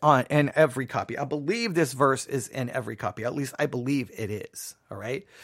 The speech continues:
So if I'm looking at the Kindle version, now this is a collection of books by Madame Jean, uh, Guyon, uh, Madame Jean Guyon, I should say.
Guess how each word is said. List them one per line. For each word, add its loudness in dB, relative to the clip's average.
So 6
if 4
I'm 8
looking 6
at 2
the 4
Kindle 4
version, 2
now 4
this 2
is 0
a 2
collection 6
of 2
books 2
by 8
Madame 6
Jean, 0
uh, 2
Guyon, -6
uh, -12
Madame 6
Jean 4
Guyon, 0
I -12
should -10
say. -8